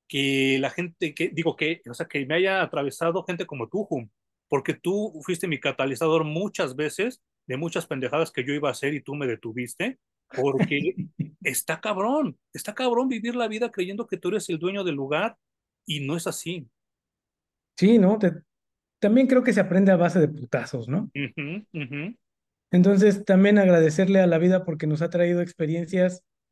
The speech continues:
Speaker 2: eh, juntos y separados, como para entender que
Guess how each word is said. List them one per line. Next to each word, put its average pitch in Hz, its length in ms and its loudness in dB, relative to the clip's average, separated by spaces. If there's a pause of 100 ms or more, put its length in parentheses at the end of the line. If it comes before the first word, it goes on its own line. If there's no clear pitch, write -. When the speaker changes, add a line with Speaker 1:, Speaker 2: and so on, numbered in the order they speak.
(540)
Speaker 2:
eh, 143 480 -10
juntos 202 400 4
y 190 60 2
separados, 185 680 2
como 156 280 -2
para 151 200 2
entender 151 720 -2 (760)
que 160 480 -4